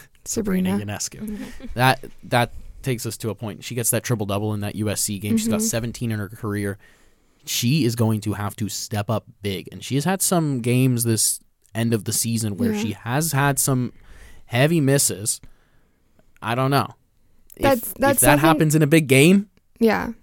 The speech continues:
Speaker 1: I think a big thing to note, um, on that seventeen triple-double is it was an N C double A single-season record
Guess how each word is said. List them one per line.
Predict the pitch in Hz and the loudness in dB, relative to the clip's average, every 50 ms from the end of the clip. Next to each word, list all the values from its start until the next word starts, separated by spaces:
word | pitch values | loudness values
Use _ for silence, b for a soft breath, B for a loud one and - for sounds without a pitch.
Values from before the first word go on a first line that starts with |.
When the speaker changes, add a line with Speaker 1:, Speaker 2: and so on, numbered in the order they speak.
| - - - _ _ _ _ - | -20 -20 -20 _ _ _ _ 0
Speaker 1:
I | - | 2
think | 240 302 339 392 | 4 4 6 4
a | 330 | 4
big | 285 277 254 - | 4 2 2 2
thing | 277 269 262 | 4 6 6
to | 262 240 | 6 6
note, | 226 214 214 214 - - - | 6 4 4 2 0 0 0
um, | 220 208 208 208 202 202 - | 2 4 4 4 4 4 4
on | - 208 208 | 2 4 4
that | 202 196 - | 2 2 2
seventeen | - 196 202 202 - 214 202 202 | 2 2 2 4 4 4 2 2
triple-double | - 196 - 196 190 - 180 180 175 190 190 185 185 180 | 0 -2 -2 -2 0 0 0 0 0 2 2 2 2 2
is | 180 185 190 - | 2 2 2 2
it | 190 190 180 - | 2 2 2 2
was | 190 190 190 | 0 0 0
an | 180 | -2
N | - 185 190 - | -2 -2 -2 -2
C | - | 0
double | 196 185 190 185 | -2 -2 0 0
A | 180 180 180 | 0 0 -2
single-season | - - 190 180 185 220 240 240 - 285 269 277 277 277 | -2 -4 -4 -2 0 2 2 4 4 2 2 2 0 0
record | 285 294 285 - 330 330 330 330 | 0 0 -2 -2 -2 -2 -2 -2